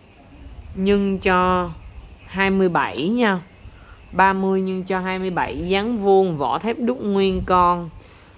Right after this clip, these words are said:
Bên trong của nó là đính xoàn, nó có, um, dưới cái chân xoàn của nó nè mọi người. Dưới chân xoàn của nó có ố nha. Đó. Nó có ố nha, nhưng mà xoàn là đều đủ hết nha mọi người, nhưng mà nó có ố dưới chân xoàn nha.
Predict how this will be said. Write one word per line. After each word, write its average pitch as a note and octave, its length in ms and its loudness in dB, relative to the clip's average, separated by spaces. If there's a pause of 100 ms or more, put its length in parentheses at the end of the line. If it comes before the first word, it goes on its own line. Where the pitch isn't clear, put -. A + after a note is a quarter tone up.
(140)
Bên G3 280 4
trong F#3 380 2
của D#3+ 140 0
nó F3+ 200 2
là G#3+ 120 2
đính F#3+ 260 -2
xoàn, D3+ 480 0
nó F3+ 100 -2
có, A3 440 0
um, F#3 240 -2
dưới G3+ 160 0
cái C4+ 100 -4
chân G3+ 300 0
xoàn C#3+ 480 -2
của D#3 100 -4
nó G3 200 0
nè A#3 100 -2
mọi C#3 220 -2
người. C3+ 260 -6 (600)
Dưới G#3 180 2
chân G3+ 240 2
xoàn C#3+ 360 0
của C#3+ 100 -2
nó F#3+ 160 -2
có G#3+ 140 0
ố F#3+ 420 4
nha. A#3 420 -2 (920)
Đó. D#3+ 380 0 (720)
Nó G3+ 100 -2
có A3+ 140 0
ố F#3 420 0
nha, A3 140 0
nhưng F3+ 220 -2
mà D#3+ 80 0
xoàn D3 400 -2
là C#3+ 60 -2
đều C#3+ 240 2
đủ C#3 360 2
hết A#3 260 0
nha G3+ 120 -4
mọi C#3+ 180 -6
người, C3+ 220 -6
nhưng D#3+ 200 -4
mà D3 80 -4
nó D3+ 100 -2
có F#3 140 -4
ố F#3 280 0
dưới A3 180 -2
chân F#3 280 -4
xoàn C3+ 440 -6
nha. D3+ 160 -6